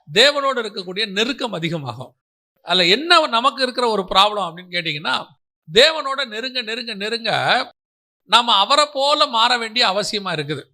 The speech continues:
உதாரணமா, நீங்க இங்க இருந்துகிட்டு ஒரு அதிகாரியோட தொடர்பு கொள்ளும் போது, இப்ப உதாரணமா இது நீங்க ஆன்லைன் கிளாஸ்லாம் பார்த்திருப்பீங்க இல்லையா?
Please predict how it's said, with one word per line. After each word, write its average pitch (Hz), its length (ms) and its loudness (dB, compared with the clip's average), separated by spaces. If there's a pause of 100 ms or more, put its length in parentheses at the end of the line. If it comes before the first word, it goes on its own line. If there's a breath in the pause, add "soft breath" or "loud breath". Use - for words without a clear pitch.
(220)
உதாரணமா, 196 680 2 (400)
நீங்க 196 220 -4
இங்க 247 360 2
இருந்துகிட்டு 262 600 0
ஒரு 214 140 2
அதிகாரியோட 220 840 2 (200)
தொடர்பு 226 320 2
கொள்ளும் 190 260 -4
போது, 143 320 -4
இப்ப 180 220 -4
உதாரணமா 208 340 2
இது 196 140 0
நீங்க 170 420 2 (240 soft breath)
ஆன்லைன் 254 520 2
கிளாஸ்லாம் 185 520 -4
பார்த்திருப்பீங்க 143 500 -4 (100)
இல்லையா? 165 520 0